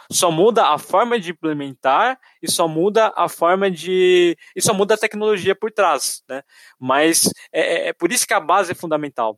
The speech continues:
Tem muita gente entrando na área de pentest ali, mas aí beleza, ah, o cara consegue explorar uma vulnerabilidade. Eu posso te dar a máquina já, eu po-, beleza, eu dou, não, dou acesso à minha máquina, top, pega a minha máquina.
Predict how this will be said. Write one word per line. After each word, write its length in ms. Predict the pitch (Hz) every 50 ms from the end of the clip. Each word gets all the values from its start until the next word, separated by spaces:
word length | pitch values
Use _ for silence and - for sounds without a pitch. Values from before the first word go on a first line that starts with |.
| _ _
Tem 120 | - 143 143
muita 220 | 180 214 226 214
gente 220 | 185 185 - 202
entrando 340 | 185 165 - 180 185 202 202
na 100 | 190 185
área 160 | 185 175 180
de 80 | 156 156
pentest 680 | - 165 156 139 - - 165 175 180 170 - - - 165
ali, 480 | 156 151 156 175 196 196 190 190 - - - - - - - _
mas 340 | 147 151 160 170 156 147 170
aí 200 | 175 175 180 190
beleza, 560 | 170 202 220 202 190 175 160 143 131 131 127
ah, 260 | 139 165 175 147 127
o 60 | 131
cara 200 | - - 180 196 190
consegue 360 | - 196 - - 202 202 208
explorar 380 | 180 139 - 202 190 190 190 190
uma 140 | 190 202
vulnerabilidade. 1000 | 180 190 196 196 196 190 196 180 185 190 180 165 156 143 135 127 123 117 120 117 - _ _ _ _ _ _ _ - - - - - - 117 -
Eu 120 | - 180
posso 320 | - 196 214 233 - 269 233
te 120 | - -
dar 320 | 190 196 226 233 240 240 - -
a 120 | - - 208
máquina 500 | 202 214 233 226 - 247 226 233 220 190
já, 200 | 180 214 220 -
eu 100 | - -
po-, 200 | 226 233 - 190
beleza, 440 | 190 247 262 233 202 165 143 139
eu 160 | 143 - 180 165
dou, 400 | 165 233 220 196 - - - -
não, 340 | 220 240 233 175 156 135 131 151
dou 160 | - 214 254
acesso 340 | 262 - - 240 233 - 226
à 40 |
minha 120 | 226 233 226
máquina, 340 | 190 175 151 143 - 151 -
top, 320 | - - 180 143 120 - _
pega 180 | 175 196 202
a 40 | 214
minha 120 | 208 208 185
máquina. 420 | 170 156 131 - - 123 113 -